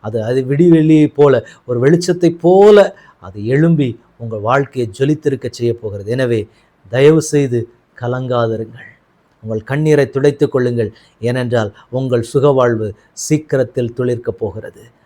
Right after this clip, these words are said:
அதை நீங்க பார்க்க போறீங்க. உங்க வாழ்க்கையில சந்தோஷமும் மகிழ்ச்சியும் உண்டாகும். எவ்வளவுக்கு எவ்வளவு கண்ணீர் வடிக்கிறீங்களோ, அந்த அளவுக்கு ஆண்டவர் உங்களை மகிழ்ச்சியாக்கி அழகு பார்ப்பார். உங்களுக்காக நான் ஜெபிக்கிறேன். தகப்பனே, உம்முடைய கரத்துல ஒப்பு கொடுக்கிறேன். ஆண்டவரே, நீர் சொன்ன வார்த்தையின்படியே உங்கள்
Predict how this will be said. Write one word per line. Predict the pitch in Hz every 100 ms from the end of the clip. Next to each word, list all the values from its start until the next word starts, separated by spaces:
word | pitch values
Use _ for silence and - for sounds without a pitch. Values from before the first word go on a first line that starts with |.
| _
அதை | 107 117
நீங்க | 117 110
பார்க்க | 107 131 143 139
போறீங்க. | 139 135 127 117 - _
உங்க | 110 107 113 135
வாழ்க்கையில | 135 127
சந்தோஷமும் | 110 - 147 147 139 135 123
மகிழ்ச்சியும் | 113 127 131 - 123 117
உண்டாகும். | 120 117 104 98 _ _ -
எவ்வளவுக்கு | 117 127 143 135 156
எவ்வளவு | 160 156
கண்ணீர் | 139 156 147
வடிக்கிறீங்களோ, | 139 131 123 117 104 - _
அந்த | - 110 120
அளவுக்கு | 120 135 135 135
ஆண்டவர் | 113 131 135 131
உங்களை | 127 120 113 110
மகிழ்ச்சியாக்கி | 113 107 98 143 123 -
அழகு | 113 113 113
பார்ப்பார். | 107 101 _ - _ _ -
உங்களுக்காக | 127 123 117 117 117
நான் | 113 104 -
ஜெபிக்கிறேன். | 113 117 - - - - -
தகப்பனே, | - 139 139 143 160
உம்முடைய | 131 107
கரத்துல | - 123 123 120
ஒப்பு | 113 135
கொடுக்கிறேன். | - 131 127 131 135 - -
ஆண்டவரே, | - 131 131 139 147
நீர் | 120
சொன்ன | 110 127 131 139
வார்த்தையின்படியே | 117 127 139 139 135 135 131 135
உங்கள் | 143 117